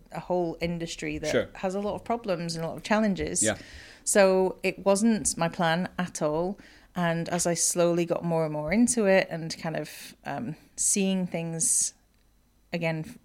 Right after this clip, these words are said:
Speaker 1: face value, good things and bad things, it just gave me more fuel and more passion that, that something had to change in this space. So I've always been quite passionate about demystifying health.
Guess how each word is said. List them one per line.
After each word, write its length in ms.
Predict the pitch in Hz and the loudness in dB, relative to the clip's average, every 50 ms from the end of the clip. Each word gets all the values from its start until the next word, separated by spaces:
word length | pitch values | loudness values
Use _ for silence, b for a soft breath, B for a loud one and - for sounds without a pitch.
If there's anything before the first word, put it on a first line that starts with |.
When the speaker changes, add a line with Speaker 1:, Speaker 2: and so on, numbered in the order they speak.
| - | -12
Speaker 1:
face 260 | - 170 156 151 - - | -8 -6 -6 -6 -6 -6
value, 600 | - 160 160 170 175 170 165 175 190 214 233 240 B B B B B B B B - - - 156 170 180 | -4 -2 -2 -2 0 0 0 2 2 2 2 0 B B B B B B B B -20 -16 -12 -10 -6 -2
good 240 | - 185 180 - - | 0 -2 0 0 0
things 220 | 185 175 180 170 | 0 2 2 0
and 100 | 165 156 | 0 2
bad 200 | 175 170 170 170 - | 2 2 2 0 0
things, 560 | - 190 196 202 214 220 226 214 - - - - | 0 0 0 2 0 0 2 2 2 0 0 0
it 220 | 180 - - - | -2 -4 -4 -4
just 520 | - 180 160 165 - - - - - - - | -2 -2 -2 -2 -4 -6 -6 -6 -6 -2 0
gave 260 | 175 165 160 156 165 | 0 2 2 0 -2
me 160 | 160 151 156 | -4 -6 -6
more 320 | 156 160 160 156 151 151 151 | -4 -4 -2 -2 -2 -4 -6
fuel 460 | - - - 151 151 147 143 147 151 - B B B | -8 -8 -8 -6 -4 -4 -4 -6 -6 -8 B B B
and 100 | - 160 | -6 -4
more 120 | 156 151 147 | -4 -4 -4
passion 640 | - - - 151 - - - 151 147 151 151 147 | -6 -6 -8 -8 -6 -8 -8 -8 -8 -8 -10 -10
that, 200 | - - - - - _ _ _ _ - 190 | -10 -12 -12 -12 -16 _ _ _ _ -10 -8
that 140 | 180 165 - | -6 -6 -4
something 520 | - - 185 170 165 160 - 160 156 156 156 | -4 -2 -2 -2 -2 -2 -4 -4 -6 -6 -6
had 200 | 156 165 156 - | -8 -8 -10 -10
to 120 | - - - | -10 -10 -8
change 440 | - 170 156 156 151 156 156 - - | -6 -6 -6 -6 -6 -8 -8 -8 -10
in 180 | - 156 156 | -10 -10 -10
this 120 | 151 156 - | -8 -8 -8
space. 380 | - - 160 151 147 147 - | -4 -2 -2 -2 -2 -2 -2
So 280 | - - 175 160 165 165 B B B B B B B B B B B | 0 2 2 2 0 -4 B B B B B B B B B B B
I've 160 | 190 185 170 | 0 2 4
always 280 | 180 185 185 190 196 180 | 4 4 4 2 2 0
been 580 | - 175 175 175 170 170 170 170 165 165 - - | -2 -2 -2 0 0 0 0 -2 -2 -2 -4 -4
quite 200 | - 190 170 - | -2 -2 -2 -2
passionate 340 | - 160 160 - - - - | -2 -4 -6 -4 -6 -8 -6
about 280 | - - 160 151 - - | -2 0 0 0 0 -2
demystifying 580 | 165 160 156 156 156 - - - 156 151 151 | -4 -4 -4 -4 -6 -8 -8 -8 -6 -6 -6
health. 640 | 151 - - 147 151 190 - - - - - - | -8 -6 -2 -2 -2 -2 -4 -8 -12 -16 -16 -18